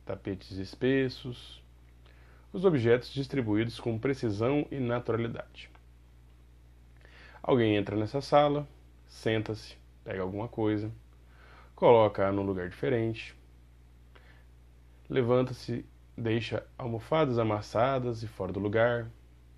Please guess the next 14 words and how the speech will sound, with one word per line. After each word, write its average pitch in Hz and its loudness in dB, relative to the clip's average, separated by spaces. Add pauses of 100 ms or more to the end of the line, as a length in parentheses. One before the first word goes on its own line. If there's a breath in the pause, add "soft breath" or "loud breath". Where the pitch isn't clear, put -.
(100)
outra 101 -4
pessoa 113 -8
chega, 113 2 (560)
coloca 92 -8
um 104 -4
disco 107 -4
no 90 -12
aparelho 87 -12
de 110 -8
som 104 -2 (800 loud breath)
e 247 -6
começa 131 0
a - -16
conversar. 131 -4